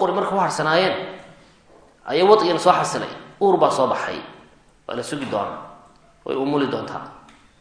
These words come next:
Marka umusho, ay haddana ay daahirowdo, nifaaskii ka daahirowdo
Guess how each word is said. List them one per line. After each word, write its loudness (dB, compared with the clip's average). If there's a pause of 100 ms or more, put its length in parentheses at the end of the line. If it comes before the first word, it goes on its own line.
(380)
Marka -6
umusho, -4 (400)
ay -4
haddana 0
ay 0
daahirowdo, 0
nifaaskii -4
ka -2
daahirowdo -2